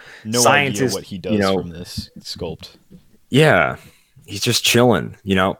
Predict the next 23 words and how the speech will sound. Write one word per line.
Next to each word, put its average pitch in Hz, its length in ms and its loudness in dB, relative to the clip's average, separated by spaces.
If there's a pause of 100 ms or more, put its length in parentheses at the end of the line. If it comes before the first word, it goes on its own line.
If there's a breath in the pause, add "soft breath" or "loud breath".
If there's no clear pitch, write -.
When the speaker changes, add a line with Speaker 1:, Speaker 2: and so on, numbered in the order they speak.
Speaker 2:
Got 180 160 2
the 131 60 2
bandana, 98 520 2
which 80 160 -6
is 80 80 -6
cool. 85 340 -6
He's 98 140 0
got 117 140 2
the - 80 -6
sweet - 320 -2
boots 95 260 -2
with - 160 -12
tassels, 87 540 0
which - 120 -2
I 85 180 4
always 80 260 -2
dig. 92 180 0
Like, 90 140 0
they 98 80 -4
got 139 100 4
his - 140 0
costume 80 600 -2
right, 78 320 -2